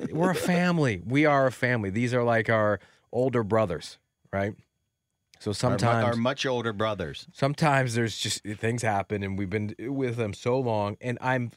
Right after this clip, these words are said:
Speaker 1: believe me, I'm fortunate enough to, and I, I'm self-aware enough to realize that other producers can't even get into, they would have been fired, like, on the spot.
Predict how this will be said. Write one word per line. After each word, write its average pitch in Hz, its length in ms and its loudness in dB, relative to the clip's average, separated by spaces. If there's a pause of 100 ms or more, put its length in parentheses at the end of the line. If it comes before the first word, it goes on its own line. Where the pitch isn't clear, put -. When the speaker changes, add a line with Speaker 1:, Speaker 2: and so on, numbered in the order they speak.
(120)
Speaker 1:
believe 135 260 -2
me, 87 120 -4 (1120)
I'm 127 160 2
fortunate 160 480 0
enough 120 360 0
to, - 160 -14
and 120 200 -4
I, 110 260 -2
I'm 104 240 -2
self-aware 117 540 0
enough 107 220 -2
to 98 80 -10
realize 95 580 -2 (300)
that - 160 -2 (100)
other 143 220 2
producers 117 580 -2
can't 143 240 -2
even 127 220 0
get 117 140 0
into, 101 200 -4 (100)
they 143 140 2
would 151 140 6
have 135 40 -2
been 127 120 0
fired, 135 400 4
like, 101 140 0
on 120 140 2
the 101 60 -4
spot. 127 320 -2